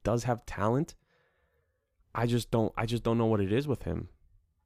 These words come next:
He just doesn't seem to be able to produce at a high level. Maybe the Italian football doesn't work for him, like, the style of play doesn't work for him. I think he was good in the German league and he was comfortable and he should have stayed there. I mean, it's,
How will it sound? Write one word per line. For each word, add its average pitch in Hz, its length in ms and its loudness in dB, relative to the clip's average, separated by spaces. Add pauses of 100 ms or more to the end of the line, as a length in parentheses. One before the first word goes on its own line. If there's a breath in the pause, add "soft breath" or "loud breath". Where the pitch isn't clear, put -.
(100)
He 113 120 -6
just 113 220 -4
doesn't 120 280 0
seem 117 380 0
to - 140 -4
be 107 180 0
able 110 160 0
to - 100 -10
produce 107 380 -2
at 104 80 -2
a 101 60 0
high 101 160 0
level. 104 280 2
Maybe 113 240 2
the 113 120 0
Italian 107 380 0
football 107 480 0
doesn't 104 360 -2
work 101 200 0
for 110 120 0
him, 120 220 2
like, 98 120 0
the 82 80 -8
style 98 280 2
of 90 80 -4
play 98 180 0
doesn't 113 220 2
work 120 140 0
for 110 140 0
him. 123 240 2 (920)
I - 80 -4
think 135 180 -2
he 131 60 2
was 107 180 2
good 113 180 2
in 117 100 2
the 104 60 2
German 110 340 2
league 117 140 2
and 113 80 2
he 101 40 2
was 95 120 -2
comfortable 113 420 -2
and 101 100 2
he 90 60 0
should 107 200 -4
have 107 100 -2
stayed 107 300 0
there. 127 260 2
I 107 40 2
mean, 98 180 2
it's, - 200 -4